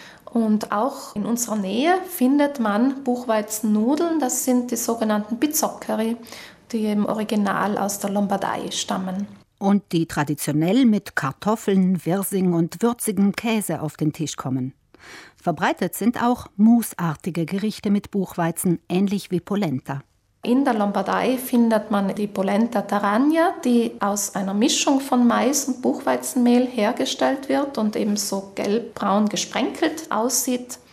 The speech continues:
Speaker 1: In Österreich, in der Steiermark und in Kärnten hauptsächlich findet man den sogenannten Heidensterz. Das ist eben eine Zubereitung entweder so wie Polenta, wo das Buchweizenmehl gekocht wird mit einer Flüssigkeit,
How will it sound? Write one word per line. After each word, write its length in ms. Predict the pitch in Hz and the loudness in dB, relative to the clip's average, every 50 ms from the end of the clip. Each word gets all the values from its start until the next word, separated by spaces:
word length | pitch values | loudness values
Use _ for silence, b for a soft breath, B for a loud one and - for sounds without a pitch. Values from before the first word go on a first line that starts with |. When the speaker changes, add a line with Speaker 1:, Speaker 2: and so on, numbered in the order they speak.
| B B B B B B B B B B B _ _ | B B B B B B B B B B B _ _
Speaker 1:
In 340 | - 240 226 220 220 220 - - - | 0 0 0 2 0 -2 -2 -4 -4
Österreich, 1040 | 220 226 285 - - - - 320 302 277 269 262 262 269 277 285 277 - - - - | -2 0 0 0 -2 -2 -2 0 0 2 2 2 2 0 0 -2 -4 -8 -8 -6 -4
in 80 | 208 | -4
der 100 | 202 196 | -2 -2
Steiermark 760 | 208 - - 190 196 208 220 220 214 208 196 - 202 - - - | -4 -4 -2 -2 -2 -2 0 0 0 0 0 -2 -4 -6 -8 -8
und 120 | 208 - | -8 -6
in 120 | 190 190 | -6 -8
Kärnten 500 | - - 208 214 233 302 311 - 277 262 | -6 -4 0 0 0 0 0 -2 -2 0
hauptsächlich 800 | 240 240 247 240 - - - - 226 233 - - 233 214 - - | 0 0 0 -2 -4 -6 -4 -4 -4 -4 -4 -6 -8 -8 -8 -8
findet 380 | - 240 226 214 214 202 - 196 | -4 -2 0 0 0 -2 -2 -4
man 120 | 196 196 | -4 -4
den 120 | 208 202 | -4 -4
sogenannten 680 | 202 - - 220 214 214 202 196 202 - - 202 202 - | -4 -4 -4 -4 -2 -2 -2 -2 -4 -6 -6 -6 -4 -2
Heidensterz. 1080 | - 190 208 240 240 311 311 - - - 262 247 277 349 381 - - - - - - - - B B B B B B B B B B B B B B | 0 0 0 0 0 0 -2 -2 0 2 2 2 2 2 -2 -4 -4 -4 -6 -6 -6 -12 -20 B B B B B B B B B B B B B B
Das 200 | - - - - | -4 -2 0 0
ist 240 | 240 240 - - 226 | 0 -2 -2 0 0
eben 200 | 214 214 214 208 | 2 4 4 4
eine 380 | 208 208 208 208 202 196 196 | 4 4 4 4 2 2 0
Zubereitung 920 | - - - 240 240 - 233 226 220 202 202 214 208 - - 226 220 220 220 | -2 -2 -2 -2 0 0 0 0 2 2 0 0 -2 -2 -2 -2 -2 -2 -2
entweder 680 | - 202 220 240 240 - 214 214 214 214 208 196 - 202 | 0 2 2 2 2 0 0 0 2 2 2 2 0 0
so 260 | - - - 233 220 | -2 -2 -2 0 0
wie 100 | 214 208 | 0 0
Polenta, 720 | 202 - - 196 196 - 240 320 381 - - 359 349 349 320 254 | 0 0 0 0 2 2 2 2 0 2 2 2 4 4 4 2
wo 160 | 247 247 240 | 2 2 2
das 240 | 240 202 202 - - | 0 -2 -4 -6 -6
Buchweizenmehl 1000 | - - 220 - - - 190 - - - - 202 196 196 196 202 220 240 247 240 | -6 -8 -10 -8 -4 -4 -4 -4 -4 -6 -4 -4 -2 0 0 2 2 2 2 2
gekocht 520 | - - - - 254 - - - - - | 0 -2 -2 -2 -2 -2 -2 -4 -8 -4
wird 360 | 254 269 277 269 269 - - | -2 0 0 0 -2 -6 -6
mit 160 | - 214 214 - | -4 -4 -4 -2
einer 160 | 196 196 196 196 | -4 -4 -4 -4
Flüssigkeit, 760 | - - 240 - - - - - - 262 262 302 - - | -4 -6 -4 -4 -6 -8 -10 -6 -2 0 0 0 -2 -4